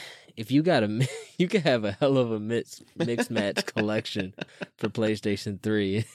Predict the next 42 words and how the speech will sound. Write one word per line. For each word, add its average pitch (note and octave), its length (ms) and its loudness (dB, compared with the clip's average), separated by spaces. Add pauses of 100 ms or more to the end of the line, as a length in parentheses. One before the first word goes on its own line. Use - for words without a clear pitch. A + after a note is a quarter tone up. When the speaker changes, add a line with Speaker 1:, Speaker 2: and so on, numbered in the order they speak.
(100)
Speaker 1:
<laughs> - 200 -14
and, C3 340 0
and D3+ 160 2
your D#3 200 4
shelf B2 480 -4
can A2 180 -10
just G2+ 180 -8
look G2+ 160 -6
like G2+ 220 -6
a F2+ 60 -6
mess. G2 440 -10 (280)
Speaker 2:
That's F3 240 0
the F4 80 2
same D#3+ 320 2
thing C3+ 280 2
with, A#2 120 2
like, F#2+ 200 2
the F#2 60 -2
Sega F#2 340 -2
Genesis, F2 540 -6
too, E2+ 240 -6
'cause F2+ 160 -8
they F#2 140 -2
had F2+ 440 -4 (180)
originally, F#2 800 -4
um, D#2+ 520 -10 (680)
the G#2+ 120 -4
original G2 360 -2
Sega G2 300 -2
Genesis G2+ 680 -4 (380)
kind F#2 160 -4
of F2 140 -8 (120)
logos F2+ 680 -4
and F2 340 -6 (240)
art F2 320 -4 (100)
and, C#2+ 320 -12 (520)
you F#2 120 -10
know, E2+ 200 -12 (560)
details G2 440 -4
or G2+ 40 -4
whatever G#2+ 500 0
was F#2 340 -6